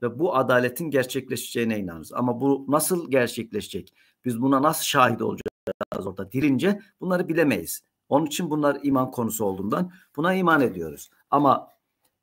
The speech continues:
"Hocam o zaman şefaatin var, varlığına da iman edelim." E, var dese zaten Allahu Teala şefaat var dese iman sorunumuz yok ki. İman ederiz. Allah var diyor.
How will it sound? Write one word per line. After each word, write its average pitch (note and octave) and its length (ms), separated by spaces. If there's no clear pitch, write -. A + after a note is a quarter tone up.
"Hocam E3 300
o E3+ 60
zaman F3 240
şefaatin F#3 560
var, E3+ 360
varlığına E3+ 680
da D#3+ 100
iman A#2 280
edelim." A2+ 400
E, A#2+ 120
var C#3 280
dese F3 400
zaten B2+ 380
Allahu A#2+ 420
Teala G#2+ 460
şefaat C3 500
var A#2 220
dese E3 320
iman C3+ 360
sorunumuz B2+ 520
yok F3+ 180
ki. - 140
İman E3 260
ederiz. G#2+ 480
Allah A#2+ 340
var C3 300
diyor. F2 180